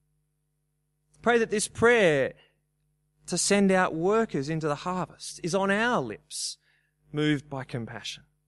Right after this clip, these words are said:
Bring more people onto the team, Lord.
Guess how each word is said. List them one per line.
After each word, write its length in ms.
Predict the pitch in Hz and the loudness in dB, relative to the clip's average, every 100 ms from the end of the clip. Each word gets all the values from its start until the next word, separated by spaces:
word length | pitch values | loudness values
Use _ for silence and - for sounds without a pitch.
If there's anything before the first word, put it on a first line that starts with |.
| _ _ _ _ _ _ _ _ _ _ _ _ | _ _ _ _ _ _ _ _ _ _ _ _
Bring 280 | 160 175 185 | -4 0 0
more 240 | 175 180 175 | 0 0 -2
people 360 | 185 180 165 | -4 -2 -2
onto 280 | 160 175 156 | -4 -6 -6
the 100 | 147 | -8
team, 680 | - - 190 196 160 107 104 _ 147 | -10 -10 -8 -6 -8 -10 -16 _ -10
Lord. 460 | 143 117 - - | -8 -8 -12 -20